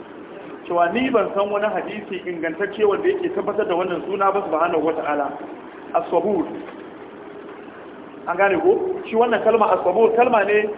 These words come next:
in ka duba kalmar ma'anar shi na da kyau. To amma tabbatar da shi ga Allah shine ake magana. An gane? Ana iya kiran mutum da suna Abdus Sabur. Ha?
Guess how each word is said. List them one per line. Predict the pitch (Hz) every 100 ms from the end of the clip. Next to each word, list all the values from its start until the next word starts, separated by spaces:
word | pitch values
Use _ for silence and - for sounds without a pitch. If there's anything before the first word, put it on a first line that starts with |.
| 202
in |
ka | 220
duba | 233 214
kalmar | 220 208
ma'anar | 180 185 240
shi | 247
na | 190
da | 165 175
kyau. | 175 - - - - - - - - - - - - - -
To | 175
amma | 175 208 202
tabbatar | 269 269 269 233
da | 208
shi | 226
ga | 202 190
Allah | 196 190
shine | 202 185
ake | - 175
magana. | 147 160 135 - - - - - - - - - -
An | 156
gane? | 180 190 - - - -
Ana | 196 190
iya | 190
kiran | 208 -
mutum | 160 196
da | 165
suna | 180 196 202
Abdus | - 175 -
Sabur. | 175 226 339 - - - - - - - - - - - - - - - - -
Ha? | 180